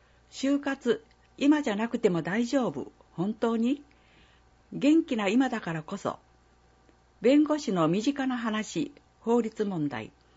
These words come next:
入場料、無料。定員八十名。申し込み、萩長門法律相談センタ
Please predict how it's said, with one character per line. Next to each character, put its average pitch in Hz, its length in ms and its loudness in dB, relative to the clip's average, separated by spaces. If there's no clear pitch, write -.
入 285 220 6
場 285 240 2
料、 165 340 -2
無 208 160 0
料。 214 380 0
定 247 160 2
員 240 240 2
八 226 320 -8
十 226 200 0
名。 147 280 -6
申 262 160 4
し 285 100 -4
込 254 160 0
み、 240 200 2
萩 285 320 0
長 226 280 -2
門 165 120 0
法 247 220 2
律 269 220 -2
相 254 260 0
談 240 200 0
セ 233 160 -2
ン 185 100 -4
タ 127 300 -8